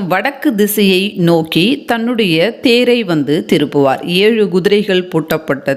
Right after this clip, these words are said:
தேரில் அருணன் அப்படின்னு சொல்லுகின்றவர் அந்த தேரை ஓட்ட, அதற்கு மேல வந்து சூரிய பகவான் அமர்ந்து இருப்பதாக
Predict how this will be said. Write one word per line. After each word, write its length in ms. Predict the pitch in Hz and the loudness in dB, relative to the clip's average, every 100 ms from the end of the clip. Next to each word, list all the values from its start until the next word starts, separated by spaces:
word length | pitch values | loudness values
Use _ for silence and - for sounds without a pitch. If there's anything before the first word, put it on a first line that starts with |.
| - | -2
தேரில் 460 | 135 139 160 262 - - - - | 0 2 0 -2 -4 -12 -14 -4
அருணன் 540 | 190 214 254 247 254 | -2 -2 -2 -2 0
அப்படின்னு 340 | 262 180 185 202 | 0 0 0 2
சொல்லுகின்றவர் 720 | 196 180 180 170 165 156 160 | 2 2 2 0 2 0 0
அந்த 280 | 160 170 143 139 | -2 0 0 0
தேரை 400 | 196 208 208 190 185 | 0 2 2 0 -2
ஓட்ட, 380 | 135 151 120 156 240 330 - - | 0 0 2 0 0 -4 -14 -8
அதற்கு 420 | 156 196 214 - 185 | -4 -2 -2 0 2
மேல 380 | 202 240 294 | 2 2 2
வந்து 300 | 254 180 165 247 | 2 0 0 0
சூரிய 440 | 247 233 240 220 | 4 4 4 2
பகவான் 480 | 190 170 156 156 202 | 0 -2 -2 -2 -2
அமர்ந்து 500 | - 196 220 226 214 | 0 2 2 0 -2
இருப்பதாக 720 | 175 180 - 156 143 139 185 | -2 -2 -2 -2 -2 -2 -2